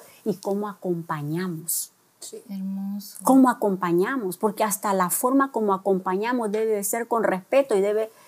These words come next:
Speaker 1: como que agarremos un mapa. Yo no estoy viviendo esa vida,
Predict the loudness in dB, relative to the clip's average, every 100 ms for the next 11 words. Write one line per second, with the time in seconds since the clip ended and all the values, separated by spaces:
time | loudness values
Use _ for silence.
0 | _ 2 4 4 4 4 6 8 8 6
1 | 2 0 0 -2 -2 -4 -8 -8 -8 -6
2 | -4 -4 -4 -6 -6 -6 -8 -6 -6 -6
3 | -10